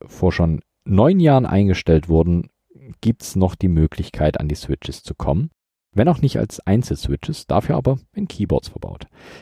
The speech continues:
Die M L-Switches wurden in Keyboards der Serie G vierundachtzig verbaut und die gibt's immer noch bezahlbar auf eBay. Ich hab eine und werde die Switches rauslöten und irgendwo verbauen. Ich muss allerdings dazu sagen,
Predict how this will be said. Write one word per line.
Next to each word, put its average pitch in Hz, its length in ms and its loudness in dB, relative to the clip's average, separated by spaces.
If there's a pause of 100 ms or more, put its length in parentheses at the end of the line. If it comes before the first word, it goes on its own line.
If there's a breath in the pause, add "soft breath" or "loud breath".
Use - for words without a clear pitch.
(140 loud breath)
Die 117 80 4
M 123 140 2
L-Switches 135 640 2
wurden 104 220 2
in 95 100 -2
Keyboards - 460 0
der 87 420 4
Serie 85 440 0
G 82 180 0
vierundachtzig - 640 -6
verbaut 113 380 0
und 92 360 -4 (100)
die 123 220 0
gibt's - 260 2
immer 131 160 0
noch 117 120 0
bezahlbar 90 500 0
auf - 120 -4
eBay. 113 340 2 (460 loud breath)
Ich 90 120 -6
hab 113 200 2
eine 107 360 4
und 92 340 0
werde 85 260 2
die 85 100 -4
Switches - 500 -6
rauslöten 117 560 2
und 101 300 -6
irgendwo 76 460 -2 (120)
verbauen. - 560 -6 (880)
Ich 120 100 0
muss 131 120 4
allerdings 127 320 4
dazu 120 260 0
sagen, 107 460 2